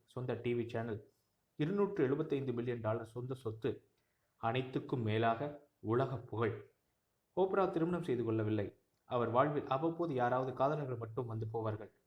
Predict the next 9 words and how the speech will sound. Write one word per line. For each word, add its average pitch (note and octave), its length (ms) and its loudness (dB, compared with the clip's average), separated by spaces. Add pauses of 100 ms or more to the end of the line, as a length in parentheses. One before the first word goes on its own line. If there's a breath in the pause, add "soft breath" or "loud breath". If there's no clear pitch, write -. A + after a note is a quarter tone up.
(680)
கிசுகிசுகளுக்கு G3 800 0
குறைவில்லாத D3+ 540 2
வாழ்க்கை. A2 580 -2
ஆனால் A2+ 420 -4
அவர் A2 180 -2
அமெரிக்காவின் A2+ 640 -2
மிக C3 240 -2
முக்கிய C3 360 -4
முகம். G#2+ 320 -6